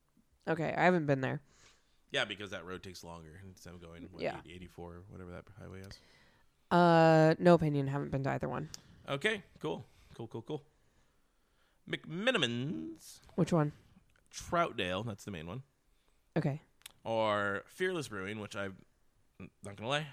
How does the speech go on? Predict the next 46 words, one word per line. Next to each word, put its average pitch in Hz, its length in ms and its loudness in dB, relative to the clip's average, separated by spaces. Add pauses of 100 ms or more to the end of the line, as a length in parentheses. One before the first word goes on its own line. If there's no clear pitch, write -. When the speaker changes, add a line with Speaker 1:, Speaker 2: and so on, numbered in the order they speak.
Speaker 2:
have 123 100 -8
never 110 220 -6
heard 95 140 -10
of. 87 80 -14 (2750)
Speaker 1:
I 180 80 8
don't 185 120 10
know. 170 100 8
I 165 120 6
bet 170 180 10
that 180 160 10
McMinimans 190 640 8
is 175 120 6
in 180 100 4
a 190 60 4
cool-ass 226 460 4
building 247 400 6
now. 226 460 2
Speaker 2:
Uh, 127 200 0
yeah, 180 220 4
it's 127 200 0
the 156 100 0
main 156 220 2
location. 147 600 -2 (300)
It's 90 140 -12
the 117 120 -4
awesome 143 200 0
Speaker 1:
What 196 80 12
did 196 120 10
Speaker 2:
food. 190 60 8
Speaker 1:
it 170 60 2
used 170 200 4
to 190 40 -2
be? 165 260 4 (220)
Speaker 2:
I 135 80 0
don't 151 80 2
know, 131 60 2
but 123 100 0
it 139 40 -2
has 143 100 -2
a 123 40 -8
golf 127 260 -2
course. 135 340 -4 (880)
Speaker 1:
Is 180 100 -4
that 226 140 4
the 269 80 4
one? 262 400 4